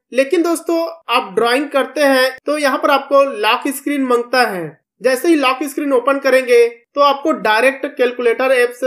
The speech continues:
देखने को मिल जाएगा। उसी के साथ यहाँ पर और भी शॉर्टकट या screen of gesture सेट कर सकते हैं, जो कि आप अपने यूज के अनुसार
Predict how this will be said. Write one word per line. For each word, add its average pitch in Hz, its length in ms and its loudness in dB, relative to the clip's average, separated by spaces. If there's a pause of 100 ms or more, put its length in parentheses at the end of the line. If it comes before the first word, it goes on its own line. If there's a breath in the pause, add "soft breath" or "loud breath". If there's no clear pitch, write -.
(140)
देखने 214 360 0
को 254 160 0
मिल 247 200 -2
जाएगा। 165 540 -4 (380)
उसी 269 200 0
के 330 80 -4
साथ 285 260 2
यहाँ 262 200 0
पर 285 120 0
और 262 300 2
भी 294 200 0
शॉर्टकट 277 680 0
या 254 220 2 (400)
screen 285 340 -2
of 262 240 0
gesture 247 480 2 (280)
सेट 247 360 2
कर 269 120 2
सकते 277 380 0
हैं, 262 440 2 (140)
जो 294 100 0
कि 330 160 0
आप 269 220 2
अपने 277 300 2
यूज 269 340 -4
के 294 100 -4
अनुसार 247 560 2